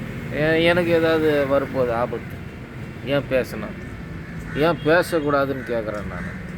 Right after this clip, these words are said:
ம், ஒருத்தர் கேக்குறாரு, ஆ, "ஏன் பேசு-, ஏன் பேசுறேன்னு?" ஆ? நான் ஏன் சொல்றேன்னா, ஏன் பேசக்கூடாதுன்னு கேக்குறேன். அவனால நான் பாதிக்கப்பட்டவன் நான். திருப்பூர்ல எத்தனை பேர்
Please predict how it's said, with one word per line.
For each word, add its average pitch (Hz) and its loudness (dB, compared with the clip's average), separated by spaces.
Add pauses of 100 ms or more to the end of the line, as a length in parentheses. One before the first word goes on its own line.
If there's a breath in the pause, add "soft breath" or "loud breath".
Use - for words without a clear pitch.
(380)
ம், 139 0
ஒருத்தர் 131 0
கேக்குறாரு, 147 2 (240)
ஆ, 139 -4 (220)
"ஏன் 165 -2
பேசு-, 156 -2
ஏன் 160 2
பேசுறேன்னு?" 139 0
ஆ? 120 0 (1500)
நான் 131 2
ஏன் 160 4 (100)
சொல்றேன்னா, 139 2
ஏன் 208 4 (100)
பேசக்கூடாதுன்னு 185 4
கேக்குறேன். 135 0 (200)
அவனால 170 0
நான் 151 2
பாதிக்கப்பட்டவன் 131 2
நான். 98 -6 (2000)
திருப்பூர்ல 170 2
எத்தனை 165 2
பேர் 170 2